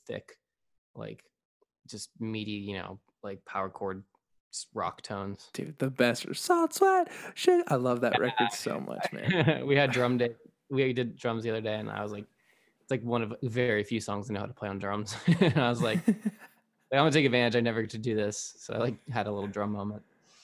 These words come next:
Speaker 2: Yeah, dude. I, I'm, I mean, I'm obsessed with it every single chance I get. If there's a water break for our band practices, I don't leave. I stay in the room and I play Matt's drums until they get back and get mad at me. <laughs>
Speaker 1: Oh, yeah,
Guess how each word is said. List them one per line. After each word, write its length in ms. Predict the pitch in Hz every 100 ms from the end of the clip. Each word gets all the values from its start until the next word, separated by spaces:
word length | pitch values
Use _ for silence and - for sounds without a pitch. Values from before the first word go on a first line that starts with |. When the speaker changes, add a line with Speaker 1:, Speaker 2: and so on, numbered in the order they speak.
| _
Speaker 2:
Yeah, 300 | - 131 127
dude. 220 | 127 123 -
I, 320 | 127 135 - -
I'm, 180 | 131 139
I 120 | -
mean, 140 | 135 127
I'm 120 | 131
obsessed 320 | 123 - 117
with 80 | 120
it 60 | 107
every 180 | 120 120
single 260 | 131 120
chance 320 | 113 120 113
I 80 | 113
get. 400 | 113 113 117 - _ _ -
If 160 | 135
there's 180 | - 131
a 60 | 139
water 300 | 120 120 120
break 480 | 120 120 117 - - 330 -
for 200 | - 113
our 140 | 95
band 240 | 98 101 104
practices, 460 | - - 117 110
I 120 | 78
don't 160 | 110 87
leave. 200 | 95 95
I 80 | 85
stay 180 | - 101
in 80 |
the 80 | 101
room 160 | 87 85
and 80 | 85
I 60 |
play 140 | - 110
Matt's 220 | 95 -
drums 280 | 98 82 -
until 180 | 131
they 80 | 107
get 160 | 87 -
back 240 | - -
and 80 | -
get 100 | 76
mad 160 | 85 73
at 60 |
me. 160 | - 143 - - -
<laughs> 80 | - - -
Speaker 1:
Oh, 160 | 151 123
yeah, 140 | 139